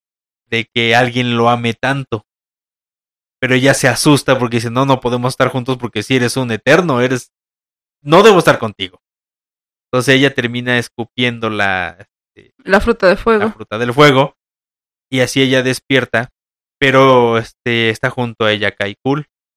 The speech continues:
Speaker 1: y le pide o le propone ser su esposa, que se queden juntos. Y dice, "No, pero es que esto va a ser puro sufrimiento, entonces no", y lo niega una vez. Las, este,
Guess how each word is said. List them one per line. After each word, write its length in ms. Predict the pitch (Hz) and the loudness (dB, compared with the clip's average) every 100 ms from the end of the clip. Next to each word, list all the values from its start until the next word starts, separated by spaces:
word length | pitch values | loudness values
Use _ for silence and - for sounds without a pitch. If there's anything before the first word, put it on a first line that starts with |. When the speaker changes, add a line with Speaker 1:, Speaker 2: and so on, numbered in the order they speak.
| _ _ _ _ - | _ _ _ _ -10
Speaker 1:
y 80 | 117 | -4
le 120 | 117 | -4
pide 520 | - 131 123 123 123 _ | -2 -2 2 0 -2 _
o 80 | 107 | -8
le 100 | 110 | -6
propone 500 | - 113 131 123 117 | -6 -4 -4 -4 -6
ser 220 | - 113 | -6 -8
su 120 | - | -8
esposa, 520 | 110 _ 143 - 120 _ _ _ | -14 _ -6 -6 -14 _ _ _
que 60 | - | -20
se 160 | - | -20
queden 320 | - 113 113 110 | -6 -4 -4 -4
juntos. 440 | 151 156 127 117 _ _ _ _ _ _ _ _ | -4 -2 -6 -8 _ _ _ _ _ _ _ _
Y 120 | 127 | -2
dice, 180 | 131 123 | 0 0
"No, 200 | 127 143 | 0 0
pero 180 | 139 123 | 2 -2
es 80 | 135 | 0
que 100 | 147 | -2
esto 260 | 139 156 | 0 0
va 100 | 131 | 2
a 40 | 135 | 4
ser 180 | 151 - | 2 2
puro 180 | 147 | -2
sufrimiento, 640 | 143 151 123 120 135 156 127 | -2 -4 -6 -4 -6 -4 -4
entonces 360 | 107 113 117 117 | -4 -6 -6 -4
no", 380 | 127 147 165 _ | 2 2 0 _
y 60 | 110 | -14
lo 120 | 107 | -12
niega 300 | 104 107 110 | -6 -6 -4
una 160 | 117 113 | -4 -4
vez. 320 | 117 151 - _ _ _ _ _ _ _ _ _ _ _ _ _ | -4 -4 -6 _ _ _ _ _ _ _ _ _ _ _ _ _
Las, 340 | 120 117 117 135 | -2 -2 0 -4
este, 800 | 123 - 123 120 117 117 113 | -4 -4 -2 0 0 -2 -4